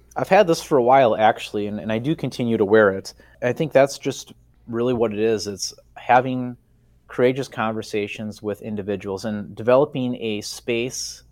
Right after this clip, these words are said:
and a framework where you can have those conversations. And I think so often in such a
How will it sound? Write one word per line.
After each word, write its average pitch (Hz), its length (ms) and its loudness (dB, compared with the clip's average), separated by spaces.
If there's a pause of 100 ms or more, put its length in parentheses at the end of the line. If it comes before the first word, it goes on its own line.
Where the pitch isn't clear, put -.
and 113 140 -8
a 101 40 -8
framework 123 840 -10 (1000)
where 120 200 0
you 120 120 -6
can 120 160 -10
have 113 440 -6
those 104 200 -6
conversations. 95 920 -14
And 104 120 -12
I 113 80 -10
think 127 180 -12
so 123 240 -4
often 127 440 0
in 104 220 -8
such - 260 -8
a 98 160 0